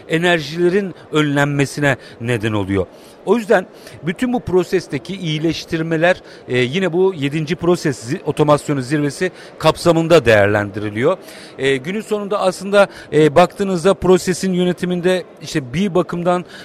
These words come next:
e, dijitalleşmenin olduğunu, yani Endüstri dört sıfırın olduğunu, öbür tarafta robotik teknolojilerin bununla entegre olduğunu,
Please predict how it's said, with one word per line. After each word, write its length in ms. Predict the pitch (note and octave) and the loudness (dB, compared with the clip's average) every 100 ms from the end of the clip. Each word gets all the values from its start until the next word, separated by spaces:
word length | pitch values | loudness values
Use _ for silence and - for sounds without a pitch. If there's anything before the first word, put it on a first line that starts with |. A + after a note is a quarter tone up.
| - | -2
e, 180 | C3+ B2 | -2 -2
dijitalleşmenin 800 | C3 - E3+ E3 E3 - E3 | -6 2 4 4 0 -2 -4
olduğunu, 340 | D#3+ B2 G2+ A#2 | -2 -2 -2 -4
yani 220 | B2+ C#3 | -2 -2
Endüstri 400 | C#3 C3+ - D3+ | -4 -6 -6 0
dört 160 | D#3+ D#3 | 0 0
sıfırın 300 | D#3 D#3 B2+ | -6 -4 -2
olduğunu, 440 | G#2+ F2+ F#2 B2 - - | -2 -4 -10 -12 -14 -4
öbür 200 | C#3+ D#3 | 0 0
tarafta 440 | F#3+ G3 F3 F#3 F3+ - - B2+ | 2 2 2 2 0 0 -2 2
robotik 340 | C#3+ D#3+ G3 | 2 0 -2
teknolojilerin 680 | F#3+ - F#3 D#3+ D#3+ E3+ D#3 | -2 -2 -4 0 0 0 0
bununla 300 | D#3 D#3 E3 | 0 0 0
entegre 480 | D3+ C3 C#3+ A#2+ C3 | -2 -4 -4 0 0
olduğunu, 480 | B2 G#2+ G#2+ F#2 | 0 0 -2 -4